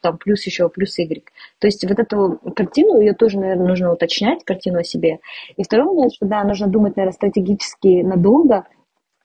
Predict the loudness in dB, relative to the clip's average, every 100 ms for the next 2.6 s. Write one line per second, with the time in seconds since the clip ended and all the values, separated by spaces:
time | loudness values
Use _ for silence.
0 | -14 -4 0 6 6 4 0 -2 0 0
1 | 2 2 2 -2 -2 0 0 -4 -6 -8
2 | -6 -8 -2 0 4 2